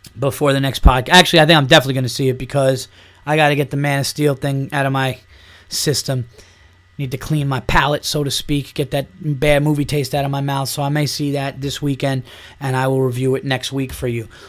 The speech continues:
Also, I don't know if you guys saw it, but the brand new paul verzi dot com is up. It's getting, uh, it's been the best pod-, I mean, it's been the best, uh, website I've ever had. And that's, I mean, if you look at it, you'll see it's a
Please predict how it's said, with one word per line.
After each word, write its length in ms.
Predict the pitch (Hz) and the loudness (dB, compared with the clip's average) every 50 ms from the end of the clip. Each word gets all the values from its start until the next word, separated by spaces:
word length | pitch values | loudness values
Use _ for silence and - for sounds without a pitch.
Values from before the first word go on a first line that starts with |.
| - - - | -20 -18 -4
Also, 440 | - 156 156 151 - - - 160 156 | 0 2 2 2 2 0 0 2 2
I 80 | 151 147 | 4 2
don't 160 | 151 156 151 | 2 2 0
know 80 | 147 | 0
if 100 | 131 - | 0 0
you 80 | 156 147 | -2 0
guys 180 | 147 143 139 - | 0 0 -2 -2
saw 220 | - - 160 151 | 0 2 4 4
it, 140 | 151 143 - | 4 4 2
but 160 | 143 135 - | -2 -2 -2
the 80 | 147 131 | -4 -4
brand 360 | 123 147 156 151 147 147 147 | -2 -2 0 0 0 0 0
new 320 | 147 147 147 143 143 131 - - - - - - | 0 2 2 0 0 -2 -6 -10 -18 -20 0 6
paul 220 | - - 151 147 139 | 8 8 8 8 6
verzi 340 | 135 147 143 123 135 139 | 4 2 2 2 0 -2
dot 220 | 127 147 139 131 - | -2 -2 -2 -2 -4
com 260 | - 143 139 131 123 | -6 -6 -6 -4 -6
is 140 | 117 110 - - | -6 -8 -4 2
up. 260 | 165 151 147 - - - - - - - - _ | 2 2 2 2 -2 -10 -20 -20 -20 -20 -14 _
It's 160 | 143 131 - | -8 -6 -6
getting, 520 | - - 147 139 135 139 135 135 135 131 131 | -2 0 0 0 0 0 -2 -4 -4 -4 -4
uh, 260 | 131 127 127 127 127 123 | -4 -2 -4 -4 -4 -4
it's 180 | 139 127 - | -6 -8 -6
been 180 | - - 147 143 | -2 0 0 0
the 80 | 139 | 2
best 260 | 127 135 131 - - - | 0 -2 -2 -2 -2 0
pod-, 280 | 139 135 123 117 - - | 0 0 0 -2 -4 -4
I 100 | 147 135 | -4 -2
mean, 140 | 135 135 | -2 -2
it's 100 | 131 120 | -4 -4
been 160 | - 156 147 139 | -4 -2 -2 -2
the 80 | 135 | -2
best, 400 | 123 123 135 127 - - - - | -2 -2 0 0 -2 -2 -4 -4
uh, 160 | 131 123 123 | -2 -2 -2
website 340 | 120 127 123 113 - - 131 | -2 -2 -2 -4 -4 -4 -4
I've 120 | 120 113 117 | -2 -4 -4
ever 140 | 107 113 | -6 -6
had. 160 | 104 110 - - _ _ _ - | -8 -10 -12 -12 _ _ _ -8
And 160 | 147 131 127 | -6 -4 -4
that's, 300 | 123 120 117 - - - | -4 -6 -6 -8 -10 -10
I 80 | 135 | -8
mean, 260 | 131 123 123 120 117 117 - - - - - | -6 -6 -6 -6 -8 -10 -14 -20 -20 -14 -12
if 160 | - 131 - | -10 -4 0
you 80 | 151 151 | 2 2
look 160 | 151 131 - | 2 2 0
at 120 | 135 123 | -2 -4
it, 40 | 131 | -4
you'll 120 | 127 120 | -4 -6
see 320 | 110 - - 131 127 123 120 | -6 -4 -4 -2 -2 -2 -4
it's 160 | 117 - - | -4 -6 -6
a 120 | 123 120 | -8 -8